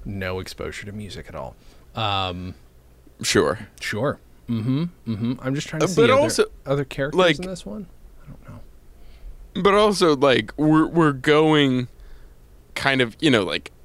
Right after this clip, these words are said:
Speaker 2: Volcano, Volcano is stream of consciousness.
Speaker 1: Mm-hmm.
Speaker 2: Mach five is, like, somewhat stream of consciousness, but, like, fairly,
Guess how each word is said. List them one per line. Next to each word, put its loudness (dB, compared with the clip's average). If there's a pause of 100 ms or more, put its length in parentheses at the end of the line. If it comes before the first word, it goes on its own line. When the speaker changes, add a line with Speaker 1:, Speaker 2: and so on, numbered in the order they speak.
(120)
Speaker 2:
Volcano, 2 (920)
Volcano 4
is 2
stream 2
of 2
consciousness. -4
Speaker 1:
Mm-hmm. 0 (680)
Speaker 2:
Mach 4
five 2
is, 0
like, -2 (1120)
somewhat 4
stream 0
of 2
consciousness, 2
but, -6 (580)
like, 4
fairly, 2